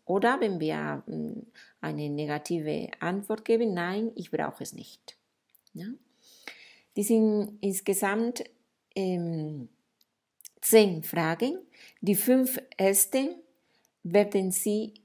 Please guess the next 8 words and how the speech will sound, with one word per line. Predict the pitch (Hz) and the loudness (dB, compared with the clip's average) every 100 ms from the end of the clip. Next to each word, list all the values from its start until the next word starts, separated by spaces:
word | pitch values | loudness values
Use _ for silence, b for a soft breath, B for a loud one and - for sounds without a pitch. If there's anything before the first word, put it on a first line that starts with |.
| _ | _
positiv, | - 220 190 160 180 254 - - | 4 6 4 -2 -2 -2 -4 -8
also | 165 151 | -6 -2
bejaht, | 151 147 180 208 - - - - - _ _ | -2 2 2 2 -2 -12 -16 -16 -20 _ _
beantworten | 147 160 165 214 247 254 262 262 - _ - | -4 -4 -2 0 0 0 -4 -4 -8 _ -2
und | 233 240 233 | 0 0 0
die | 196 | -2
anderen | 190 202 214 208 | 0 -2 -4 -6
fünf, | 208 214 214 - | -4 -6 -6 -12